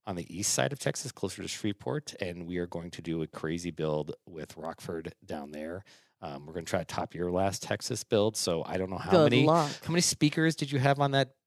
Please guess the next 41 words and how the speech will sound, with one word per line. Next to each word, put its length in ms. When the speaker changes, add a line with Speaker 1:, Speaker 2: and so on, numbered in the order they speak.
Speaker 1:
build 420
when 120
you 120
were 120
down 420
Speaker 2:
Oh, 240
I 160
don't 240
re-, 160
I 140
don't 160
even 160
Speaker 1:
with 220
Speaker 2:
remember. 340
Speaker 1:
Resurrection 500
Industries? 500
Speaker 2:
Yeah, 200
Speaker 1:
Was 20
it 140
Speaker 2:
it 80
was 260
Speaker 1:
somewhere 240
in 80
the 280
Speaker 2:
loud. 80
Speaker 1:
number 220
Speaker 2:
I 120
mean, 180
Speaker 1:
between 400
one 360
and 200
a 40
hundred? 480
Speaker 2:
Yes. 520
Speaker 1:
<laughs> 140
Speaker 2:
I 120
mean, 160
te-, 260
you 240
know 160
Texas. 560